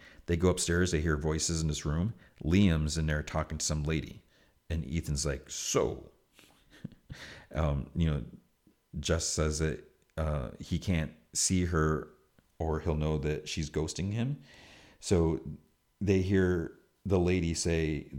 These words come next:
you know, "Sorry, the journal's no longer in display. It's to prevent it from deteriorating." So they only bring it up for special events. Because she tells them, "Well, the good news is if, if you want to see it,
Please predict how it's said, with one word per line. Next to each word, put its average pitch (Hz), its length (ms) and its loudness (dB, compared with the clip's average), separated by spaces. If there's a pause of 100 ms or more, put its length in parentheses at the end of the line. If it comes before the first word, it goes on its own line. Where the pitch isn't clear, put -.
(160)
you 90 120 0
know, 76 80 -2
"Sorry, 85 420 2
the 78 80 -2
journal's 78 360 -2
no 80 100 0
longer 76 260 -2
in 78 60 -8
display. 82 640 -2 (240)
It's - 160 -6
to 85 100 -2
prevent 78 300 -2
it 73 100 -10
from 78 220 -2
deteriorating." 92 800 0 (300)
So 73 600 0
they 87 180 2
only 82 220 0
bring 80 200 0
it 78 60 0
up - 140 -4
for - 120 -8
special - 400 -4
events. 80 440 -4
Because - 260 -8
she 80 140 -6
tells 85 280 -2
them, 73 120 -2
"Well, 76 140 -2
the 76 80 -8
good 147 200 2
news 80 280 0
is 76 180 -6
if, 69 220 -10
if - 120 -10
you 80 80 -2
want 76 140 -2
to - 60 -8
see 147 200 2
it, 78 220 -2